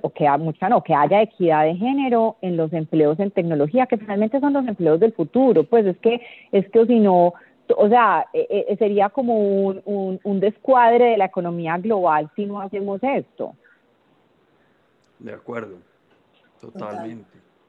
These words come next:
Speaker 2: Además, las oportunidades que están apareciendo todos los días,
Speaker 1: Ah,
Speaker 2: pues,
Speaker 1: no, es
Speaker 2: de
Speaker 1: impresionante.
Speaker 2: necesidades de, de personas que tengan capacidades para trabajar en esta, en estos temas, ¿no?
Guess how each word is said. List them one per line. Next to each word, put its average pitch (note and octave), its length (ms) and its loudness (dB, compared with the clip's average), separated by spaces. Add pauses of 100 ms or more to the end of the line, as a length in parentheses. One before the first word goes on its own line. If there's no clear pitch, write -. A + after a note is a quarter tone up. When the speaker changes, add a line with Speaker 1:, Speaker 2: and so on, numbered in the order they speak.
(720)
Speaker 2:
Además, A2 360 -14
las C#3+ 180 -4
oportunidades A#2+ 920 -8
que - 100 -14
están A2+ 300 -12
apareciendo A#2 720 -8
todos D3 340 -2
los A#2+ 220 -6
días, A#2+ 340 -8
Speaker 1:
Ah, A3 140 0
Speaker 2:
pues, G#3+ 120 4
Speaker 1:
no, F3+ 120 2
es D#3 120 0
Speaker 2:
de C#3 120 0
Speaker 1:
impresionante. D#3 880 -2
Speaker 2:
necesidades C3 1120 -2
de, B2+ 320 -4
de A3+ 320 -10
personas C3 1120 -6
que - 140 -12
tengan A#2+ 460 -8
capacidades A2+ 800 -8
para B2+ 280 -10
trabajar G#2 400 -12
en A#2+ 160 -12
esta, C3+ 520 -10
en A2 140 -14
estos A2 320 -20
temas, F#2+ 360 -14
¿no? C3+ 200 -20